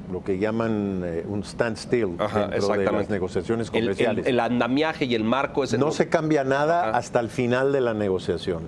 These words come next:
Speaker 1: Y si al final de la negociación todos estamos de acuerdo, perfecto. Por cierto, tiene que ir al Congreso americano, tiene que ir al Congreso mexicano y al Parlamento canadiense.
Speaker 2: Canadiense.
Speaker 1: Y eso es otro tema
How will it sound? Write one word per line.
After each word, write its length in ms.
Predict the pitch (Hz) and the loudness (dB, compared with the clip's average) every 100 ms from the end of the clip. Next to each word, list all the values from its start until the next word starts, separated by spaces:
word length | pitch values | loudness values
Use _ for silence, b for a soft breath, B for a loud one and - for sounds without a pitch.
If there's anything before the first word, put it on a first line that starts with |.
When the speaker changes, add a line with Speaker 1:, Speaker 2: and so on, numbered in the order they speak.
| - | -4
Speaker 1:
Y 100 | 113 | -4
si 180 | - 123 | 2 0
al 120 | 120 | 2
final 340 | 117 113 147 | 0 0 2
de 80 | 190 | 2
la 140 | 175 135 | 2 0
negociación 760 | 117 104 107 101 - 107 101 - B B B B | 0 0 0 -2 0 -2 -2 -6 B B B B
todos 200 | 123 127 | 0 0
estamos 340 | - 120 117 95 | 0 0 2 0
de 80 | |
acuerdo, 440 | 90 - 127 156 160 | 0 2 0 2 0
perfecto. 580 | - 82 - 82 - - B B B B - - | -2 -4 -4 -4 -6 -14 B B B B -14 -6
Por 140 | 90 87 | -6 0
cierto, 380 | 113 107 95 - | 0 0 -4 -2
tiene 300 | 110 110 117 | -2 0 0
que 120 | 101 | 0
ir 140 | 101 107 | 0 0
al 100 | 98 | 0
Congreso 520 | 92 82 98 95 117 | -4 -2 -2 0 -2
americano, 680 | 90 85 85 - 113 131 160 - - | -2 -4 -4 -2 -2 -2 -6 -10 -6
tiene 260 | 110 104 101 | -4 -2 0
que 120 | 98 | 0
ir 120 | 92 | 0
al 100 | 101 | 0
Congreso 460 | 80 87 95 95 98 | -2 -2 0 0 -2
mexicano 580 | 87 85 82 101 123 135 | -4 -6 -4 -2 0 0
y 80 | |
al 80 | 98 | 0
Parlamento 800 | 76 90 85 85 92 85 107 92 92 - - - | -2 -4 -4 -6 -6 -2 -2 -2 -6 -12 -14 -4
canadiense. 680 | 123 117 123 113 101 87 160 | -2 0 0 0 0 -2 -6
Speaker 2:
Canadiense. 40 | - B B B - | -6 B B B -2
Speaker 1:
Y 280 | 127 127 123 | 0 2 2
eso 240 | 117 139 | 2 0
es 120 | 131 | 2
otro 260 | 117 - 113 | 0 0 0
tema 320 | - 98 80 | 0 -2 -4